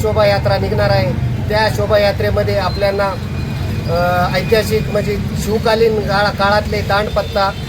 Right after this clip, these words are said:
दांडपथक, तसेच शंभळवाद्य, विविध वेगवेगळ्या शि-, शिवकालीन ज्या काही, अ, गोष्टी आहेत त्या आपल्याला त्या जयंतीमध्ये दाखवण्याचा आम्ही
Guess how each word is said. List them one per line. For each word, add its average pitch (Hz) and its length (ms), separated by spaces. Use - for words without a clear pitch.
दांडपथक, 202 560
तसेच 202 460
शंभळवाद्य, 202 760
विविध 220 300
वेगवेगळ्या 214 520
शि-, - 280
शिवकालीन 208 560
ज्या 196 140
काही, 226 320
अ, 175 520
गोष्टी 196 260
आहेत 214 220
त्या 208 120
आपल्याला 208 360
त्या 202 280
जयंतीमध्ये 214 520
दाखवण्याचा 202 580
आम्ही 202 280